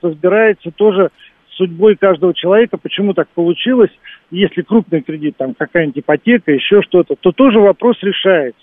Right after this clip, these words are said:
на уровне омбудсмена. Не только банков, но есть и другие, так сказать. Есть ещё в Центральном банке комитет по качеству обслуживания банками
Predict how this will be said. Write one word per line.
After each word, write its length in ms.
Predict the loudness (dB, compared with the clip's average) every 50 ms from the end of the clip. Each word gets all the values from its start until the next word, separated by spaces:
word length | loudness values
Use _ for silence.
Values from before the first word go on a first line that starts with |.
| _ _
на 160 | -12 -8 -6
уровне 480 | -4 -2 0 0 -2 -2 -4 -6 -8 -8 _ -20 -20 -20 -20 -20 _ _
омбудсмена. 720 | -10 -8 -8 -8 -10 -8 -4 0 2 2 2 0 -2 -8 -10 _
Не 100 | -10 -8 0
только 300 | 2 2 2 2 0 0
банков, 460 | 2 2 2 2 2 -2 -8 -14 -16 -10 -6
но 100 | -6 -4
есть 300 | -2 -2 -2 -4 -4 -8
и 40 |
другие, 460 | -10 -8 -8 -8 -6 -4 -4 -4 -4 -4
так 140 | -8 -14
сказать. 200 | -14 _ -18 -16 -4
Есть 240 | 0 0 0 0 0
ещё 240 | -2 0 0 -2 -2
в 60 | -2
Центральном 420 | -6 -4 0 2 2 2 2 0 2
банке 360 | 2 2 0 2 -2 -6 -8 -6
комитет 420 | -4 -4 -4 -4 -2 -2 -2 -2 -2 _
по 260 | 0 2 2 2 0 -4 -16 -20 -20 _ _ _ _
качеству 720 | -2 -2 0 -2 -8 -10 -8 -8 -6 -4 -2 -2 -2 -2
обслуживания 800 | -4 -6 -6 -4 -2 -2 0 0 0 -2 -2 -2 -2 -4 -4
банками 640 | 0 2 2 2 0 -2 -6 -6 -6 -6 -4 -8